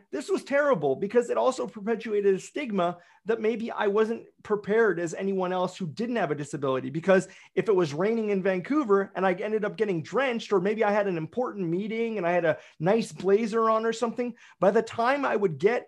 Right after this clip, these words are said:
wheeling and then up the hill, I would be completely drenched. And it would perpetuate a stigma that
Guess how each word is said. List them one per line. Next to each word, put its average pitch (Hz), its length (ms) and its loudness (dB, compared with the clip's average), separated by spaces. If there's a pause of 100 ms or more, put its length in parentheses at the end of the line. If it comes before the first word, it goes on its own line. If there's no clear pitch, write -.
(160)
wheeling 208 640 0
and 180 160 0
then 170 160 0
up 220 200 0
the 214 100 0
hill, 214 520 0
I 208 80 2
would 214 140 -2
be 220 100 -6
completely 226 460 -6
drenched. 165 560 -4 (240)
And 226 100 0
it 233 40 2
would 233 160 -4
perpetuate 240 720 -6
a 202 60 -6
stigma 202 680 -6 (260)
that 208 220 -2